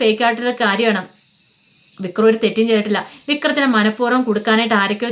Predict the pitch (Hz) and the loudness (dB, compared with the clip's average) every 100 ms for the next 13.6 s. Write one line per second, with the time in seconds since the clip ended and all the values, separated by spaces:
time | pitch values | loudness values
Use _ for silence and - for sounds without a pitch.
0 | 226 196 214 226 180 180 214 214 226 214 | -2 0 -2 -2 -4 -4 -6 0 2 4
1 | 220 226 190 190 208 - _ _ _ _ | 2 2 0 0 -2 -4 _ _ _ _
2 | _ 185 202 - - - 180 170 214 - | _ -12 -12 -12 -20 -8 -8 -2 -2 -2
3 | - _ _ 170 196 208 214 - - - | -16 _ _ -4 0 0 0 -6 -20 -20
4 | - - 208 214 226 220 240 240 208 202 | -20 -12 -2 0 0 0 0 0 -2 0
5 | 240 208 233 233 208 202 208 214 - 185 | -2 0 0 2 2 2 2 -2 -4 -8
6 | 185 196 202 190 175 180 202 185 190 208 | -4 -2 -2 -2 -4 -2 0 2 0 0
7 | 226 226 214 196 190 233 214 220 208 220 | 0 0 0 -4 0 0 2 2 2 0
8 | 226 _ 185 180 233 202 175 226 208 208 | -2 _ -10 -6 -6 -6 -4 0 0 0
9 | 190 - - - 277 285 285 269 226 226 | -4 -10 -20 -6 -4 -2 0 2 2 0
10 | 220 208 - 220 220 214 233 202 202 165 | 0 -2 0 0 2 4 4 2 -2 -4
11 | - 175 170 208 202 220 220 185 190 202 | -12 -14 -6 -2 0 0 0 0 0 2
12 | 226 220 208 214 220 185 185 185 208 185 | 2 2 2 0 2 -2 -2 -2 -4 -6
13 | - _ 175 180 190 | -10 _ -6 -2 0